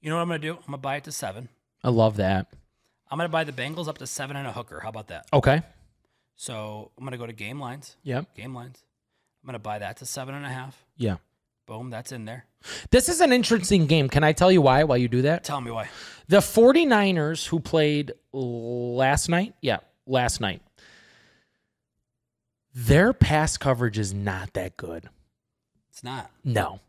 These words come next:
Speaker 2: I think that's where teams are going to roll, roll back the tape, and they are going to realize that their pass coverage just simply is not that good. Uh, they made so many mistakes,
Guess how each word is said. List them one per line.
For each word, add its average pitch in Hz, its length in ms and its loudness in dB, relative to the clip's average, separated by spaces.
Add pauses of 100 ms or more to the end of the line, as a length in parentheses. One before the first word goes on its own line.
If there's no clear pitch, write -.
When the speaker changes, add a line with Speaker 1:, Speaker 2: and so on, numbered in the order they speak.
Speaker 2:
I 143 120 6
think 175 240 4
that's 185 240 4
where 165 160 6
teams 160 680 0
are 135 140 6
going 135 380 2
to 131 460 2
roll, 127 340 6
roll 143 300 6
back 147 300 2
the 139 80 2
tape, 143 400 0 (160)
and 113 180 0
they 123 100 2
are 123 140 0
going 120 320 -4
to 117 460 -6 (280)
realize 156 600 6
that 123 200 0
their 104 120 0
pass - 440 -2
coverage 131 540 0
just 110 300 -2
simply 147 500 0
is 104 220 -4
not 113 360 -2
that 110 220 0
good. 104 360 4 (380)
Uh, 113 140 4
they 127 140 2
made 127 240 0
so 139 240 2
many 147 180 4
mistakes, 131 600 2